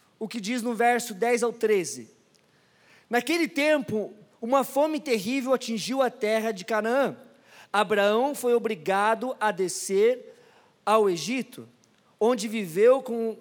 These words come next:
como estrangeiro. Aproximando-se da fronteira do Egito, Abrão disse a Sarai, sua mulher, 'Você é muito bonita.'"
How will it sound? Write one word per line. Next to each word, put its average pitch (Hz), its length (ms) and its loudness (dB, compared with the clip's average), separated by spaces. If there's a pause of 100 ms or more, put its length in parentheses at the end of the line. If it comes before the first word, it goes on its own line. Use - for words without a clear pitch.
(140)
como 214 280 0
estrangeiro. 233 720 -2 (480)
Aproximando-se 233 1000 -2
da 226 160 2
fronteira 214 640 0
do 220 140 -2
Egito, 202 580 -4 (360)
Abrão 208 680 0
disse 190 680 -8
a 185 100 -6
Sarai, 220 540 -2 (460)
sua 190 380 -4
mulher, 214 760 -2
'Você 196 300 -2
é 190 40 -2
muito 254 380 -4
bonita.'" 202 580 -6